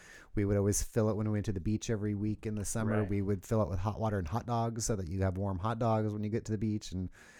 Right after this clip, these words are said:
Speaker 1: so, um, the guy who invented it, whose last name was Stanley, uh, only lived for a couple years, uh,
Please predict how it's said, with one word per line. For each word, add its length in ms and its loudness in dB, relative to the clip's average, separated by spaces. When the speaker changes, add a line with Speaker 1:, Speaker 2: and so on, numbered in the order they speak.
Speaker 1:
so, 440 4
um, 520 -2
the 120 6
guy 260 10
who 80 10
invented 320 6
it, 200 4
whose 180 2
last 200 4
name 160 2
was 160 6
Stanley, 800 2
uh, 240 -2
only 220 4
lived 220 6
for 80 4
a 40 4
couple 300 8
years, 680 4
uh, 480 -4